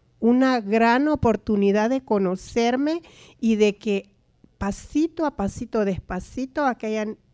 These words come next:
niña ignorante que llegó, como les digo, no entendía, no captaba, ¿verdad? Ahora sí, gracias a Dios, puedo decir que sí, ¿verdad? Si, si me dicen una pregunta, pues, "Hey, ¿verdad? Dame tu respuesta, te la doy porque estoy entendiendo".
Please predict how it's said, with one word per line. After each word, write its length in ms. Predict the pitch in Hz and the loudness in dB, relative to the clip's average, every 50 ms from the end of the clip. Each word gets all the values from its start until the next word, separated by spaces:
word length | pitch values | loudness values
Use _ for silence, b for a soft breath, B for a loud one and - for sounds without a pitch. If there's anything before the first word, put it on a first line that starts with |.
| _ _ - | _ _ -18
niña 560 | - 240 233 220 220 233 247 254 254 247 240 | -12 -6 -2 0 2 2 2 2 2 2 2
ignorante 640 | 226 220 208 202 185 185 185 175 190 226 - 262 262 | 2 0 0 0 0 -2 -2 -2 -4 -6 -8 -10 -10
que 160 | - 240 202 | -8 -8 -6
llegó, 320 | 190 185 180 180 175 202 | -6 -6 -6 -6 -8 -8
como 240 | - - 247 233 214 | -8 -8 -8 -6 -6
les 160 | 190 190 180 | -6 -6 -6
digo, 320 | 175 202 208 233 262 311 b b b b b b b b b | -6 -6 -4 -4 -4 -6 b b b b b b b b b
no 420 | - 208 202 196 196 202 202 214 220 | -4 -2 0 2 2 2 4 4 2
entendía, 760 | 220 226 220 - 196 190 196 170 185 190 190 208 226 240 247 | 0 0 -2 -6 -6 -6 -6 -6 -6 -8 -8 -8 -8 -10 -8
no 160 | 226 185 185 | -10 -10 -10
captaba, 580 | - 208 196 _ - - 175 170 175 202 277 330 _ _ _ - | -12 -14 -16 _ -10 -8 -8 -8 -8 -8 -10 -12 _ _ _ -8
¿verdad? 320 | 190 190 180 180 180 175 - | -6 -6 -6 -6 -8 -10 -10
Ahora 440 | - 185 180 170 170 180 185 185 180 | -8 -4 -4 -2 0 0 -2 -2 -4
sí, 160 | - - 202 | -6 -8 -6
gracias 420 | 180 190 180 175 175 - - 190 180 | -4 -4 -2 -2 -4 -4 -6 -4 -4
a 140 | 180 175 | -2 -4
Dios, 240 | 165 175 165 170 - - | -2 -4 -6 -6 -8 -6
puedo 260 | - 196 185 185 180 | -6 -4 -4 -4 -4
decir 360 | 170 185 185 - - 196 _ | -6 -8 -10 -10 -12 -14 _
que 120 | - 185 | -12 -12
sí, 280 | 180 - - 185 185 208 | -12 -10 -8 -6 -6 -6
¿verdad? 340 | 226 247 233 208 196 190 196 | -6 -8 -8 -6 -6 -6 -8
Si, 300 | - - 180 175 190 - B B B B B B | -6 -8 -8 -8 -8 -10 B B B B B B
si 260 | B - - - 196 | B -10 -4 -4 -2
me 140 | 202 185 180 | -2 -2 -2
dicen 320 | 175 185 208 196 - 202 202 | -2 -2 -2 -2 -2 0 0
una 240 | 202 196 202 196 | 2 2 0 -2
pregunta, 500 | - - 180 180 175 175 190 202 - 226 | -2 -6 -8 -6 -6 -6 -6 -8 -8 -10
pues, 280 | 208 - 208 180 - - | -10 -8 -10 -10 -10 -8
"Hey, 380 | 208 214 254 269 269 208 196 - _ _ _ _ _ _ _ _ | -10 -8 -8 -8 -10 -10 -12 -14 _ _ _ _ _ _ _ _
¿verdad? 340 | - 208 185 185 180 170 170 - _ _ - | -12 -10 -8 -6 -6 -8 -8 -10 _ _ -18
Dame 520 | - 185 175 180 175 175 180 202 214 208 202 | -16 -16 -14 -10 -8 -6 -4 -2 -4 -4 -4
tu 140 | - 202 | -4 -6
respuesta, 560 | 185 180 170 - - - 233 247 - - 233 208 | -4 -4 -6 -6 -4 -4 -6 -6 -6 -10 -12 -12
te 180 | - - 190 | -8 -8 -6
la 140 | 185 185 185 | -6 -6 -6
doy 220 | 190 202 208 240 | -4 -4 -6 -6
porque 320 | 240 - 214 196 - - 185 | -8 -10 -14 -14 -12 -14 -16
estoy 340 | - _ - 240 254 277 285 | -16 _ -12 -8 -8 -6 -6
entendiendo". 720 | 262 247 - 202 196 208 202 240 277 311 330 294 208 - | -8 -8 -8 -8 -8 -6 -6 -6 -6 -6 -6 -8 -8 -14